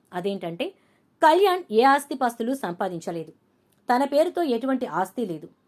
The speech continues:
దాంతోపాటుగా తన కష్టార్జితం అంటూ తనకేమీ లేదు కాబట్టి నీకు ఏమీ రాదు. ఇక ఆస్తిపాస్తులంటావా, అవి పూర్వీకుల నుంచి వస్తున్నాయి. వంశపారంపర్యంగా వస్తున్న వాటిని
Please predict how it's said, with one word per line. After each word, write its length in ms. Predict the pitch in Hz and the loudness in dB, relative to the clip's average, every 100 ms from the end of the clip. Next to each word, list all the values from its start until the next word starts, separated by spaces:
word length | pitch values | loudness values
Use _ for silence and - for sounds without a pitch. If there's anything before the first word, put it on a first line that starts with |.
| _ | _
దాంతోపాటుగా 840 | 160 214 277 269 214 180 208 233 - _ _ - | -2 0 2 0 -2 -4 -2 -4 -4 _ _ -4
తన 80 | 311 | -2
కష్టార్జితం 720 | 302 302 294 392 330 339 285 | 0 -2 0 0 0 -2 -4
అంటూ 200 | 262 269 | -4 -4
తనకేమీ 560 | 269 196 190 185 269 247 | -6 -8 -2 0 0 0
లేదు 260 | 170 214 | -2 -4
కాబట్టి 500 | 277 175 165 220 143 - _ _ 247 | -4 -4 -6 -8 -10 -12 _ _ 0
నీకు 260 | 349 381 | 2 2
ఏమీ 300 | 262 214 247 190 | 0 0 0 -2
రాదు. 260 | 160 156 - _ _ _ _ | -2 -4 -10 _ _ _ _
ఇక 340 | 233 247 165 143 _ | 0 2 2 0 _
ఆస్తిపాస్తులంటావా, 1000 | 185 247 311 - 320 311 247 226 196 190 - _ _ - | 0 0 0 -2 -2 -2 -4 -2 0 0 -2 _ _ -2
అవి 140 | 247 | 0
పూర్వీకుల 520 | 320 339 381 403 392 302 | 0 0 2 2 0 -2
నుంచి 220 | 262 247 | -2 -4
వస్తున్నాయి. 460 | 190 185 165 147 - _ _ | -6 -6 -10 -12 -16 _ _
వంశపారంపర్యంగా 1000 | 208 247 - 339 320 320 320 302 294 294 | -2 0 -2 -2 -2 -2 -2 -2 0 0
వస్తున్న 340 | 269 262 277 262 | 0 -2 -4 -2
వాటిని 500 | 226 220 247 180 | -2 -2 -6 -8